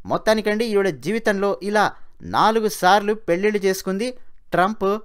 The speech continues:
రెండో భర్త. అన్నట్టు, మన దేశంలో ఎలాగైతే బిగ్ బాస్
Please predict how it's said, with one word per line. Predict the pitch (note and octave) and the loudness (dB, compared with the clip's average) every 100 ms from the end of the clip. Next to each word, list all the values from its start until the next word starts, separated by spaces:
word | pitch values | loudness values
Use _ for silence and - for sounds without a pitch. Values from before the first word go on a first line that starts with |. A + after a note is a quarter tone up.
| - G#2 | -10 -2
రెండో | B2+ F#3+ G3+ | 0 2 2
భర్త. | G3 F#3 F#3 F#3 F#3+ - - - | 2 0 0 -2 -2 -6 -16 -8
అన్నట్టు, | - A3+ A#3 F#3 - - - | -2 0 0 -2 -4 -14 -8
మన | G2 F#3 | -4 0
దేశంలో | A3 A3 A#3 A3+ A3 | 0 0 0 2 2
ఎలాగైతే | G#3+ A3 G#3+ G#3+ | 4 2 2 -2
బిగ్ | D3+ F#3 F#3+ F3+ | -2 -6 -6 2
బాస్ | A3 G#3 | 2 2